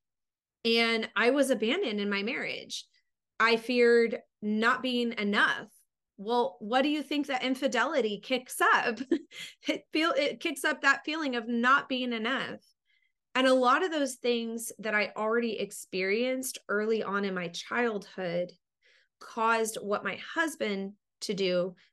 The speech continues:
be exasperated. So now not only am I dealing with the first two pieces, my,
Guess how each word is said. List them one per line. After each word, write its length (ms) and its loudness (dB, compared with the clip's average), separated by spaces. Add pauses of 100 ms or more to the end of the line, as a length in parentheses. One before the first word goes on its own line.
(160)
be 260 -2
exasperated. 1400 -6
So 160 -4
now 460 2 (320)
not 300 2
only 440 0
am 160 -4
I 140 0
dealing 440 -2
with 380 0 (500)
the 120 -2
first 380 0
two 180 -2
pieces, 640 -4
my, 280 0